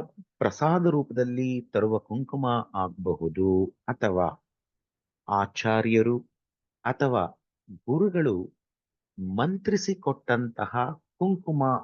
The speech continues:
ಆಗಿರಬಹುದು ಸ್ನೇಹಿತರೆ. ನೋಡಿ, ಇಲ್ಲಿ ದೇವಸ್ಥಾನದಲ್ಲಿ, ಶಕ್ತಿ ದೇವಸ್ಥಾನಗಳಲ್ಲಿ ಶ್ರೀಚಕ್ರದ ಮೇಲೆ ಕುಂಕುಮಾರ್ಚನೆಯನ್ನ ಮಾಡಿ ಅಥವಾ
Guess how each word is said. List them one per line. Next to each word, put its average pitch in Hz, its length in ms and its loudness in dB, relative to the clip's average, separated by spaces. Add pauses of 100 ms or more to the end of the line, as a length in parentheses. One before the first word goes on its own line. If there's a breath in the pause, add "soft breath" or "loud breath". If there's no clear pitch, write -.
ಆಗಿರಬಹುದು 87 800 -2
ಸ್ನೇಹಿತರೆ. 78 500 -4 (1200)
ನೋಡಿ, 165 300 6
ಇಲ್ಲಿ 131 260 4
ದೇವಸ್ಥಾನದಲ್ಲಿ, 127 1080 2 (1700)
ಶಕ್ತಿ 175 400 0
ದೇವಸ್ಥಾನಗಳಲ್ಲಿ 113 1300 0
ಶ್ರೀಚಕ್ರದ 117 720 -2
ಮೇಲೆ 107 600 0 (380)
ಕುಂಕುಮಾರ್ಚನೆಯನ್ನ 107 1000 -2
ಮಾಡಿ 98 460 0
ಅಥವಾ 98 380 0